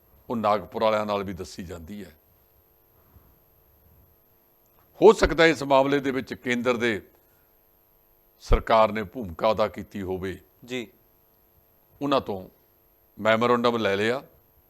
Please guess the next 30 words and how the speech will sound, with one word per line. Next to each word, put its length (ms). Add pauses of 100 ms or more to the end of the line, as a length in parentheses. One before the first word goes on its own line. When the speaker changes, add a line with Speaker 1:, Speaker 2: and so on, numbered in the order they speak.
(600)
Speaker 1:
ਉਹਨਾਂ 200
ਨੇ 60
ਉਹ 120
'ਚ 80
ਅਲਟੀਮੇਟਮ 600
ਦਿੱਤਾ 320
ਹੈ 180 (240)
ਕਿ 100
ਪੰਦਰਾਂ 720
ਅਪ੍ਰੈਲ 480
ਤੱਕ 440 (1800)
ਜੇ 160
ਕੋਈ 200
ਠੋਸ 260
ਕਦਮ 260
ਨਾ 180
ਚੱਕਿਆ, 480 (1400)
ਅਸੀਂ 180
ਦੁਬਾਰਾ 380
ਇੱਥੇ 260
ਆਵਾਂਗੇ। 500 (1040)
ਤੇ 80
ਨਾਲ 240
ਹੀ 40
ਧਾਮੀ 320
ਸਾਹਿਬ 180
ਦਾ 120
ਬਿਆਨ 240
ਆ 140
ਗਿਆ, 200